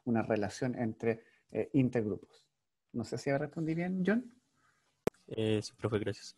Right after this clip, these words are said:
Speaker 1: Lo vamos a ver en el
Speaker 2: Eh,
Speaker 1: ejemplo de Morfo J mañana.
Speaker 2: Ah, listo.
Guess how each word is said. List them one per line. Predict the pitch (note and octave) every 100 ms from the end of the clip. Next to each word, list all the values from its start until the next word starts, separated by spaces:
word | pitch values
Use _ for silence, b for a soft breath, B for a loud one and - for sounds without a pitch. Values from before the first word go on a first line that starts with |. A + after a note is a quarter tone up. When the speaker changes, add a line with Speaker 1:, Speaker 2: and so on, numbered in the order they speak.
| _
Speaker 1:
Lo | C#3
vamos | C#3 E3+ F3+
a | F#3
ver | F3+
en | F#3
el | F#3
Speaker 2:
Eh, |
Speaker 1:
ejemplo | F3+ F#3 F3+ F#3
de | F#3+
Morfo | F#3 F3+ - D#3
J | F3 E3+
mañana. | E3 G#2+ F2 - _ _ _ _ _ _ _ _ _ _
Speaker 2:
Ah, | G#2+ G#2
listo. | G#2+ G2+ -